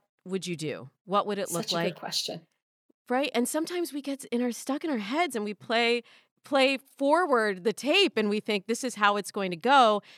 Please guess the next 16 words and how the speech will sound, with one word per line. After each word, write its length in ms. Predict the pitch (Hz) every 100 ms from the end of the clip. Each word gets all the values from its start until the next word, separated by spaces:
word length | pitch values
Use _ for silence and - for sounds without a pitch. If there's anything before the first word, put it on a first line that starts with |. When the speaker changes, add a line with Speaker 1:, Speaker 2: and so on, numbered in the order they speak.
| -
Speaker 1:
And 140 | 202 208
that 100 | 202
Speaker 2:
Mm-hmm. 80 | 190
Speaker 1:
stops 360 | 202 214 -
us 120 | 226 -
from 200 | 185 170
action. 420 | 214 311 - 202
But 160 | 180 -
the 80 | 190
real 380 | 170 220 285 247
discovery 720 | 196 - 247 226 170 160 143 - _ 208
is 120 | 190
in 80 | 208
the 140 | 190
action. 560 | 190 233 - 156 123 123
So 480 | - 175 165 156